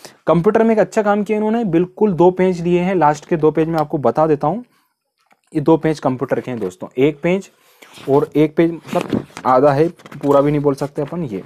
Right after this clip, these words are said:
दो पेज है आपके ना, एक पूरा पेज, दो पेज या तीन पेज मान लो आप। अब इन पेजों में क्या किया गया है कि कम-, कंप्यूटर में यूनिक चीज़ दी है,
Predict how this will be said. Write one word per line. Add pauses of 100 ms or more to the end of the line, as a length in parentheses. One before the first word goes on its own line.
(140)
दो
पेज
है
आपके (400)
ना,
एक (180)
पूरा
पेज,
दो
पेज
या
तीन
पेज
मान
लो
आप। (480)
अब
इन
पेजों
में
क्या
किया
गया
है (500)
कि
कम-, (640)
कंप्यूटर
में
यूनिक
चीज़
दी
है,